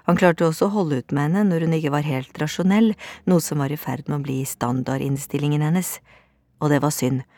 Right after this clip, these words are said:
for hun var så heldig som hadde Ben i livet sitt. Heldig som fikk bo her på Hope Hall, i disse herlige landlige omgivelsene som straktes over fire hundre mål, der en del ble brukt til beite for storfe og sauer.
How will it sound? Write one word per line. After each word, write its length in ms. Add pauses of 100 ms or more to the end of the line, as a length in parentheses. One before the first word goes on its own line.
(160)
for 160
hun 100
var 140
så 160
heldig 320
som 160
hadde 220
Ben 180
i 80
livet 180
sitt. 300 (480)
Heldig 300
som 120
fikk 220
bo 160
her 240
på 160
Hope 320
Hall, 300 (500)
i 80
disse 240 (300)
herlige 580
landlige 460
omgivelsene 580 (320)
som 160
straktes 480
over 160
fire 400
hundre 300
mål, 280 (560)
der 320
en 200
del 240
ble 140
brukt 300
til 120
beite 440
for 120
storfe 520
og 80
sauer. 320